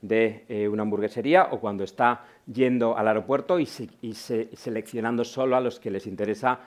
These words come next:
esa hamburguesería. Esa es la clave de poder utilizar el data y de poder mandar el mensaje adecuado en el momento adecuado. Y más allá de convertirnos en una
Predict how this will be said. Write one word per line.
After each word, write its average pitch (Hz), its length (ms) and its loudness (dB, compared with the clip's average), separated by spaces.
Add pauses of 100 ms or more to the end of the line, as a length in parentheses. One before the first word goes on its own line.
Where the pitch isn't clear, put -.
(100)
esa 120 200 -6
hamburguesería. 90 640 -10 (400)
Esa 120 220 -6
es 117 100 -4
la 104 220 0
clave 110 380 2 (200)
de 117 140 -2
poder 107 240 -2
utilizar 104 340 -4
el 95 80 -4
data 123 400 4 (180)
y 120 100 -4
de 110 80 -2
poder 104 220 0
mandar 113 540 2
el 113 100 -4
mensaje 113 380 -4
adecuado 120 320 2
en 120 60 0
el 110 40 -2
momento 101 220 -4
adecuado. 92 480 2 (240)
Y 113 140 -2
más 123 260 2
allá 123 420 4
de 110 140 -8
convertirnos 110 800 0 (240)
en 104 160 -6
una 123 380 0